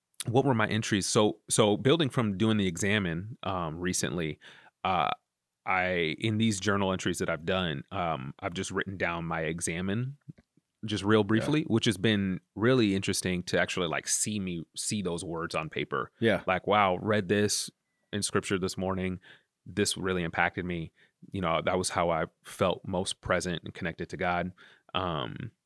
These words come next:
Speaker 1: or, you know, felt most connected to God today through being with, being with his people, the church, and just really enjoying conversation, laughing, worshiping,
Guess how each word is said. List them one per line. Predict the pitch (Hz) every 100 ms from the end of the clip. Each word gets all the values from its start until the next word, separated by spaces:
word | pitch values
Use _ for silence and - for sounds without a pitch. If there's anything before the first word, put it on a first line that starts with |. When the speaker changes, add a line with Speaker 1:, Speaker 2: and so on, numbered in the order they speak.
| _ _ - _ _
Speaker 1:
or, | 113 98 90
you | 90
know, | 92 85 - _ -
felt | - 95 90
most | 95 92
connected | - 92 - 90
to | 92
God | 87 85 82
today | 85 85 80 -
through | 85 80 80 71 - 90 -
being | 98 92
with, | 90 - - -
being | 101 92
with | 85
his | -
people, | 101 90
the | 76
church, | - 92 85 - - _
and | -
just | 90 -
really | 90 82
enjoying | 80 80 80 78 82 _ _ _ _
conversation, | - 98 90 92 82 85 82 87 - _
laughing, | 85 80 - 78 78 - _ -
worshiping, | 85 - 80 82 85